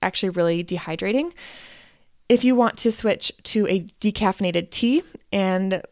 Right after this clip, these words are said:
limit the amount of caffeine or decaffeinated coffee, um, this is an option as well. That's totally fine.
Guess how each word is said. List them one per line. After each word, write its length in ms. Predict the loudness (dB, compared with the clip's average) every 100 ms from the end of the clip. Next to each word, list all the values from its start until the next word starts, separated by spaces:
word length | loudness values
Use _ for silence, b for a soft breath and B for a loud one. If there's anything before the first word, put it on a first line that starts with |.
| _ -8
limit 380 | 0 4 2 0
the 200 | -4 0
amount 260 | 2 2 0
of 80 | -2
caffeine 480 | -6 -4 -2 0 0
or 160 | -4
decaffeinated 520 | -4 -4 -4 -4 -4
coffee, 380 | 0 0 2 -2 B B B B
um, 340 | -2 -2 -2 -8 _ _ _ _ _ -4
this 120 | -2
is 140 | 0 -2
an 80 |
option 420 | -4 -4 -6 -6 -8 -8
as 100 | -6
well. 200 | -6 -6
That's 180 | -6 -6
totally 240 | -6 -6
fine. 280 | -6 -10 -14